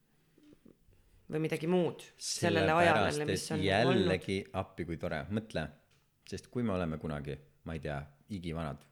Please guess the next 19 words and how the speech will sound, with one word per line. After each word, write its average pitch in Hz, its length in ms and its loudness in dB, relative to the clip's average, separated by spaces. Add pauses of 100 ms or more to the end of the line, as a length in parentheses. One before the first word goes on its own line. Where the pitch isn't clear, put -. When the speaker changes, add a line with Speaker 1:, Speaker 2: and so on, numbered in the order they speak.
(180)
Speaker 2:
kolmkümmend 87 360 -2
viis, 78 280 -8
nelikümmend, - 720 10 (500)
Speaker 1:
<laughs> - 540 -8
Speaker 2:
ja 101 80 6
sa 98 100 0
mõtled 101 320 0
oma 90 220 2
elule 95 240 2
tagasi 87 400 2
ja 85 80 0
siis 98 160 -4
sul 98 100 -4
on 90 140 -2
see 90 80 0
valik, 90 320 2
et - 80 -10
sa 92 80 0
otsid 87 260 -2